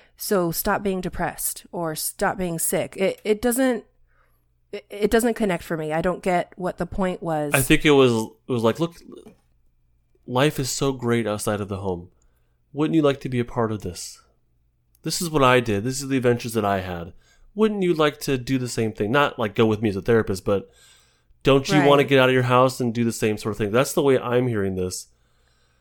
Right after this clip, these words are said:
Speaker 2: But he missed the mark. And I, actually, I wanna, there's,
Speaker 1: Definitely.
Speaker 2: there's another parallel pro-, I love parallel processes. There is a parallel process here happening, potentially, based on what,
Speaker 1: Tell me,
Speaker 2: based on what
Speaker 1: Justin.
Speaker 2: we know, okay?
Speaker 1: Tell me what it is.
Speaker 2: Someone with chronic illness, depending on the illness,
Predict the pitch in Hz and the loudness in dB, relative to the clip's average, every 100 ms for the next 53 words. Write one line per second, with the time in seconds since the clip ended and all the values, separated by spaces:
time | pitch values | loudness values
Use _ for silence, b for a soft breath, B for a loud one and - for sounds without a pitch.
0 | _ - 120 107 107 120 127 151 131 117 | _ 0 2 2 0 4 4 4 2 2
1 | 113 - _ _ _ _ _ - 120 117 | 2 -2 _ _ _ _ _ -2 0 2
2 | 131 139 - 135 139 139 117 - 180 - | 2 2 2 4 6 6 4 0 -4 -4
3 | 165 160 139 127 147 120 123 110 101 113 | -10 -2 0 2 2 2 4 4 2 0
4 | 107 104 95 95 - 92 90 85 90 87 | -2 -2 -4 -6 -4 -6 -6 -8 -10 -10
5 | - 92 92 b b b b b - 135 | -12 -12 -18 b b b b b 2 4
6 | 151 123 131 123 107 117 107 101 107 95 | 4 2 4 4 4 2 0 -2 -8 -8
7 | 90 - 78 - _ _ - - 123 - | -8 -12 -18 -20 _ _ -4 2 2 2
8 | 78 - _ _ _ _ _ 127 123 123 | -10 -18 _ _ _ _ _ 0 2 2
9 | 120 220 95 127 123 127 113 101 90 95 | 2 0 0 0 0 0 2 0 -2 -8
10 | 90 101 - _ _ _ _ _ - 185 | -10 -10 -12 _ _ _ _ _ -10 -8
11 | 165 160 156 156 151 - - 151 175 170 | -8 -12 -12 -14 -14 -6 0 4 6 6
12 | - 143 135 131 - 131 120 113 - 120 | 4 2 2 0 -4 0 2 2 -2 -4
13 | - 143 160 160 117 135 143 107 117 170 | -2 0 2 0 2 2 2 0 0 0
14 | 208 - | -2 -10